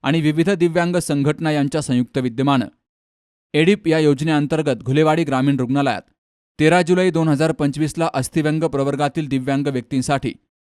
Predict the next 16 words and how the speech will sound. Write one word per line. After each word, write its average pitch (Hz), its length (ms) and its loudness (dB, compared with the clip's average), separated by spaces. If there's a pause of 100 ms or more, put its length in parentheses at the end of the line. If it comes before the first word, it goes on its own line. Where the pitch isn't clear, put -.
(240)
मोफत 170 460 0
कृत्रिम 165 460 0
हातपाय 147 320 -2
बसवणं, 147 400 -2 (760)
कॅलिपर्स 165 600 0
यांचे 147 380 -2
मोजमाप 139 480 0 (120)
आणि 147 140 -2 (100)
तात्काळ 151 360 -2
मोफत 143 400 -2
जागेवर 143 360 -2
साहित्य 139 360 -6
वाटप 135 320 -4
शिबिराचं 135 420 -4
आयोजन 123 400 -4
केलंय. 113 220 -10